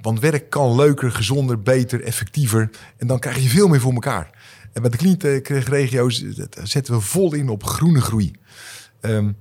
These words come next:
nou, dat is iets waar heel veel mensen in mee willen. Maar hoe doe je dat nou? En op die waarden die, die onder die groene groei liggen, waarbij je de planeet natuurlijk belangrijk van maakt, waarbij je vakmensen centraal stelt, maar vooral waarbij je realiseert dat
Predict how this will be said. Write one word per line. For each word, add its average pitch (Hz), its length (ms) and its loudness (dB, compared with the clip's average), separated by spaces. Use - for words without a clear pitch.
nou, 92 140 -6
dat 117 100 -4
is 127 60 -4
iets 143 140 -4
waar 131 140 0
heel 175 200 2
veel 160 100 2
mensen 139 320 0
in 123 80 0
mee 143 200 0
willen. 90 260 -2
Maar 120 100 -4
hoe 139 140 -4
doe 196 160 -2
je 175 60 0
dat 104 140 -4
nou? 78 200 -8
En 110 180 -8
op 113 220 -14
die 185 220 -4
waarden 160 480 -2
die, 123 200 -6
die - 300 -12
onder 175 240 -2
die 113 120 -2
groene 107 320 -2
groei 151 280 -4
liggen, 143 240 -6
waarbij 90 220 -10
je 98 60 -8
de 104 80 -8
planeet 135 440 -2
natuurlijk 127 340 -4
belangrijk 127 500 0
van 120 100 -6
maakt, 117 240 -6
waarbij 92 220 -12
je 117 120 -4
vakmensen 139 560 -2
centraal 127 420 0
stelt, 113 480 -4
maar 110 140 -6
vooral 170 460 -2
waarbij 131 340 -2
je 113 140 -2
realiseert 117 800 -2
dat - 180 -8